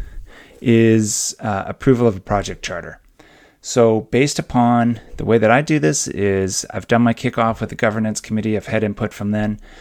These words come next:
I've had some input from my team. Now I do a finalization of the project charter,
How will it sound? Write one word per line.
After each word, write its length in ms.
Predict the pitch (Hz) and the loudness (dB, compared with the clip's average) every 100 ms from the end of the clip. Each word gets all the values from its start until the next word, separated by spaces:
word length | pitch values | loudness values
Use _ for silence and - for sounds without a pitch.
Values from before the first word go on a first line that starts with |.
| - - | -20 -16
I've 300 | - 95 95 | -8 -6 -4
had 300 | 107 101 92 | -2 -2 -2
some 200 | - 98 | -6 -8
input 360 | - 113 123 117 | -4 -4 -2 -4
from 160 | - | -4
my 140 | 101 98 | -4 -4
team. 520 | - 110 104 104 101 | -4 -2 -2 -2 -4
Now 240 | 110 107 107 | -4 -4 -2
I 60 | |
do 140 | 101 101 | -2 -2
a 40 | |
finalization 960 | - - 107 104 101 101 104 101 - 101 | -4 -4 -2 -2 -2 -4 -4 -4 -4 -8
of 100 | 90 | -10
the 60 | |
project 440 | - 107 95 98 - | -6 -4 -4 -6 -6
charter, 420 | 104 95 98 | -6 -4 -6